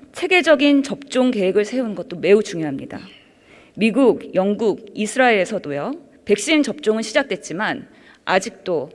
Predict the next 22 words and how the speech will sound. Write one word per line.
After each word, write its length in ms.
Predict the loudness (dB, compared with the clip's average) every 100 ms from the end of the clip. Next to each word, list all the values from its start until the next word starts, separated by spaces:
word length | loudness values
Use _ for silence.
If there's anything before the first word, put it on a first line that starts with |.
| -20
환자는 560 | -2 0 2 2 0 -4
폭발적으로 640 | -10 0 0 2 0 -2
발생하고 460 | -6 -10 -10 -10 -10
있습니다. 440 | -14 -14 -16 -18 -20 _ _ -20 -20 -4
그 220 | 2 4
의미는 840 | 6 4 4 0 -2 -6 -6 -8 -12 -20 _
백신 340 | -2 0 2
접종이 360 | 2 2 0 0
시작되었을 680 | 2 0 2 0 0 -4 2
때 240 | 2 2
빠르게 400 | 2 2 4 4
접종을 480 | 2 -4 0 0 0
해야 200 | 0 -2
하고 580 | -2 -4 0 2 0 -6 -20 -20 -20 -2
백신을 440 | 0 0 2 4 4
접종한다고 840 | 2 0 0 0 2 2 2 2
해서 260 | 2 2 0
코로나 320 | 0 0 0
상황을 500 | 0 -4 -2 -2 -4 -8 -20
종교-, 800 | -2 2 4 6 6 6 2 -8
종료된다는 580 | 2 4 4 4 2 0
건 140 | -2